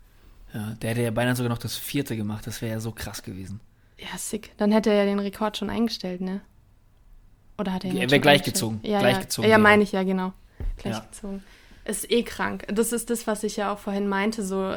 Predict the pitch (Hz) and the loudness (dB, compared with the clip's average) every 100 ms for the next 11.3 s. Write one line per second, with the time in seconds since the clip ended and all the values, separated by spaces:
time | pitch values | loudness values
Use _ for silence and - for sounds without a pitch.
0 | - 214 214 208 202 196 - - 226 214 | -2 0 2 2 2 0 -4 -2 0 2
1 | 220 220 233 226 214 202 196 196 214 - | 0 -2 0 0 0 -2 -2 -4 -6 -8
2 | - - - - 233 226 - 226 220 - | -10 -12 -12 -6 -4 -4 -2 -2 2 2
3 | 220 - 262 - 262 254 - 262 262 262 | 0 -2 -6 -2 0 0 -2 -4 -4 -4
4 | 277 - - - - - - - - 202 | -6 -10 -20 -20 -20 -20 -20 -20 -10 -2
5 | 202 196 196 - - _ - 208 202 214 | 0 0 -2 -6 -20 _ -8 -4 -2 0
6 | 208 208 - 202 196 214 214 214 208 202 | 0 0 0 -2 -2 -2 -2 0 0 0
7 | 196 - - - - - - - 214 214 | -4 -8 -12 -10 -10 -10 -8 0 2 2
8 | 208 - - 240 233 185 180 185 214 - | 0 2 4 4 0 -2 0 -2 -2 -8
9 | - - - 208 202 196 190 190 202 220 | -20 -20 -6 -4 -2 0 0 0 0 0
10 | 202 190 185 196 185 - - 185 190 185 | -2 -4 -4 -6 -6 -8 -10 -4 -4 -4
11 | - 180 180 | -6 -8 -8